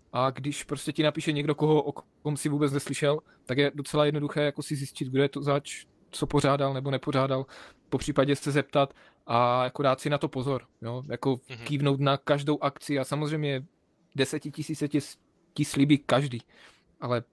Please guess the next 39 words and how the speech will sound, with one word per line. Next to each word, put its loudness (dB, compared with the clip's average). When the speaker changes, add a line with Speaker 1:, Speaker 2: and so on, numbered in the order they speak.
Speaker 1:
pak 2
samozřejmě 2
je 2
problém 0
na, 0
na -6
tom -4
koncertě 0
a 4
tím, -2
že, 2
eh, 0
díky, -2
já 0
nevím, 2
Facebooku 0
nebo 4
když -6
hraješ 0
těch -6
koncertů -2
víc, 0
tak 0
už -8
prostě 0
slyšíš 0
a 2
bavíš 2
se -12
s -16
těma -4
lidma. -4
Víš -2
třeba, 2
na 2
koho 0
si -4
dát 2
pozor, -2